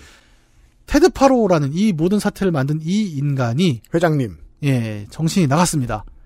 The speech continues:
Speaker 1: 그러니까 이제 인공지능 준비가 다 세팅이 됐죠, 거의.
Speaker 2: 음.
Speaker 1: 완료되는 상태에서, 어, 이 인공지능은 되게 여러 파트로 구성이 돼 있거든요. 그러니까
Speaker 2: 음.
Speaker 1: 테라포밍 하는 애, 그다음에 전체적인 총괄,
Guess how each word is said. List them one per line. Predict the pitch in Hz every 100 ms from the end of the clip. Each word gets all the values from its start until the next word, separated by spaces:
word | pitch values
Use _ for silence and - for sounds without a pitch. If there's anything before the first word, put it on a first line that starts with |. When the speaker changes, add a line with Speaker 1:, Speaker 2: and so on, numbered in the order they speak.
| _ _ _ -
Speaker 1:
그러니까 | 165 156 151 139
이제 | 151
인공지능 | 160 202 208 208 202 202 196 -
준비가 | 175 185 180
다 | 170
세팅이 | 233 - 208
됐죠, | - 202 165 143
거의. | 127 135 208 -
Speaker 2:
음. | 101 78
Speaker 1:
완료되는 | 127 143 202 180 156 160
상태에서, | 160 240 254 - 240 131 120 151 - - - - -
어, | 120 113 110 120 185
이 | 226 160
인공지능은 | 226 233 240 240
되게 | 220 175
여러 | 120 226 302
파트로 | - 262 - 220
구성이 | 147 165 180
돼 | 131
있거든요. | 123 113 113 113 113 110
그러니까 | 117
Speaker 2:
음. | 98
Speaker 1:
테라포밍 | 220 220 202 180 170
하는 | 190 175
애, | 180 185 - _ _ _ _
그다음에 | 127 123 120
전체적인 | 151 165 156 151
총괄, | 226 214 202 208 220